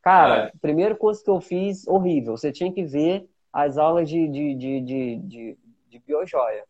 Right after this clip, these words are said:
Speaker 1: Nossa, horrível. Chega a dar
Speaker 2: É.
Speaker 1: vergonha. Filmado
Speaker 2: Cara.
Speaker 1: com o celular em pé. Teve gente aqui que viu, a Angélica viu. E aí eu, eu vou, cara, eu vou abrir todos. Eu vou fazer uma sequência que eu vou abrir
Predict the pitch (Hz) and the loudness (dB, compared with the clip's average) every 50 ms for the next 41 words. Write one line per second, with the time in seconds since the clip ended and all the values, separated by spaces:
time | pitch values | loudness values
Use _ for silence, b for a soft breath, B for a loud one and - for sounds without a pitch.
0 | _ 135 147 147 135 - - 143 156 147 147 135 - - - 135 123 127 131 139 | _ -2 0 0 0 -2 -4 -8 -8 -8 -8 -12 -14 -10 -12 -10 -8 -4 -2 -2
1 | 151 156 143 175 202 160 170 165 127 117 110 104 _ _ _ _ _ _ _ _ | -2 -2 -2 -6 -4 -4 -4 -4 -6 -8 -10 -18 _ _ _ _ _ _ _ _
2 | _ _ _ _ _ _ 131 123 123 131 139 143 151 - - 139 - - 147 135 | _ _ _ _ _ _ -8 -4 -2 0 0 0 0 -4 -6 -10 -6 -2 -2 0
3 | 135 135 139 139 139 131 _ - 120 120 127 143 156 165 175 180 - - _ _ | 0 0 0 -2 -4 -8 _ -2 2 4 4 6 6 4 2 0 -2 -12 _ _
4 | _ - 147 147 147 151 165 165 - 165 156 - 180 175 - 247 208 165 151 135 | _ -6 -6 -4 0 0 -2 0 0 -2 -4 -4 -10 -6 -6 -8 -4 -2 -2 -2
5 | 123 123 120 120 135 131 135 143 - 147 127 117 110 107 113 123 135 151 165 175 | -2 -2 0 0 2 2 2 0 0 0 0 0 0 -4 -4 -4 -2 -2 -4 -4
6 | 175 _ _ _ _ _ _ _ _ 147 156 165 165 170 175 196 214 220 - - | -8 _ _ _ _ _ _ _ _ 4 6 6 8 8 8 8 6 6 4 2
7 | 190 180 175 214 233 240 196 - 156 - 226 220 208 175 165 151 165 196 190 180 | 0 4 6 6 4 4 2 -2 -2 2 4 6 6 6 4 4 4 4 4 4
8 | 208 233 - - 165 143 120 110 98 - - - _ _ _ _ _ _ _ - | 2 -2 0 0 -2 -2 -2 -4 -10 -12 -18 -20 _ _ _ _ _ _ _ -6
9 | 120 151 170 - 175 160 175 190 185 - 185 160 - 185 185 185 180 - - 170 | -4 -4 0 0 0 0 0 -4 -2 -2 -2 -2 -2 -2 -2 -2 -4 -4 -6 -4
10 | 151 165 175 170 156 147 175 214 - | 2 4 4 4 4 2 -2 -4 -6